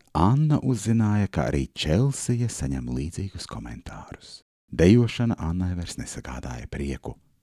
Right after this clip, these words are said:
Viņa noticēja, ka viņai nav talanta, un īsi pirms Ziemassvētkiem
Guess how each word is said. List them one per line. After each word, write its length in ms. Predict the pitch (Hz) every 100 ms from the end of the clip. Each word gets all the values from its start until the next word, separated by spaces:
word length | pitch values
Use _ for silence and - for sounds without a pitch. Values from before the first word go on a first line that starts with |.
| -
Viņa 180 | 104 110
noticēja, 600 | 151 170 131 - 110 92
ka 140 | - 85
viņai 300 | 117 104 90
nav 140 | 78 -
talanta, 720 | - 98 135 160 160 151 147
un 220 | - 87 78 -
īsi 380 | 113 107 - -
pirms 300 | 71 67 143
Ziemassvētkiem 720 | 170 165 - 143 - 113 87